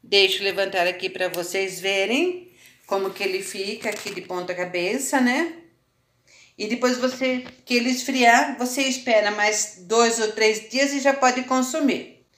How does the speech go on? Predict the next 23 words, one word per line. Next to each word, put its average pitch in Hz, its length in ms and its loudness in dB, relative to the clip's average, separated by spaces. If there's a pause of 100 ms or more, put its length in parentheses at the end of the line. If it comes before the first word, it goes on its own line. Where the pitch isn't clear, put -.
(400)
tá 156 120 -2
bom? 285 520 2 (120)
É 208 160 4
o - 40 -4
tempo 247 440 0
de 247 200 -2
espera 233 760 0 (460)
pra 208 960 6 (440)
que 233 240 2
o 220 160 8
alho, 214 680 6 (840)
ele 190 220 4
pegue 233 640 2
todo 302 440 0
o 254 120 -2
tempero, 254 560 0
fique - 300 -12
cozido 233 580 -2
nesse 247 560 2
molho 233 420 4
que 247 80 -4
nós 240 300 0
fizemos, - 880 -4